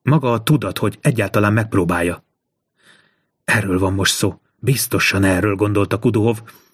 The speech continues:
és nézte, hogy André kifelé mered az ablakon. Kuduhovnak eszébe jutott a tetőtéri bárban elhangzott mondat, hogy a csattanás után kellenek majd olyanok, akikkel le lehet ülni az asztalhoz a jövőről beszélgetni.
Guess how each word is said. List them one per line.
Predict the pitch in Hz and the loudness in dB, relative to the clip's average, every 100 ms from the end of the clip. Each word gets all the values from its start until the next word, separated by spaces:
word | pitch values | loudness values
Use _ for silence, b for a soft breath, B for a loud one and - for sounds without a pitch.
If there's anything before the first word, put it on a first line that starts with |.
| B _ | B _
és | 98 - | -4 0
nézte, | 135 160 - | 2 0 0
hogy | 107 104 - | 0 0 -2
André | 120 120 113 113 B B | -4 0 0 -2 B B
kifelé | - 143 - 90 90 | -2 -2 0 0 2
mered | 92 92 | 0 -2
az | 90 | -2
ablakon. | 95 95 - 92 - _ _ _ _ _ _ _ _ _ _ | -2 -2 -2 -4 -8 _ _ _ _ _ _ _ _ _ _
Kuduhovnak | 262 180 127 127 123 - - | 0 0 0 -2 -2 -4 -6
eszébe | 123 107 104 | -4 -2 0
jutott | 104 107 104 | 0 -2 -4
a | 101 | -4
tetőtéri | 104 101 95 104 98 | -2 -2 -2 -2 -2
bárban | 92 101 95 101 | -2 -2 -2 -2
elhangzott | 95 104 98 104 | 0 -2 -2 0
mondat, | 107 107 113 - B B B | 2 2 0 -4 B B B
hogy | - 107 | -6 -6
a | - | -4
csattanás | 151 - 98 98 - - | -4 -2 -2 -2 -2 -2
után | 110 113 113 110 B _ | 0 -2 -2 -8 B _
kellenek | - 165 95 95 | -4 -2 -2 -2
majd | - 98 | 0 0
olyanok, | 107 110 110 107 - | 2 0 -2 -4 -6
akikkel | - - 110 - 117 | -4 -2 -2 -2 0
le | 135 | 0
lehet | 92 90 98 | -2 -2 2
ülni | 107 98 | 2 0
az | 92 | -2
asztalhoz | 104 - 104 101 98 | -2 0 0 0 0
a | |
jövőről | 107 110 87 87 87 | 0 0 -2 -2 0
beszélgetni. | 90 - 95 92 87 90 | 0 0 0 -2 -2 -4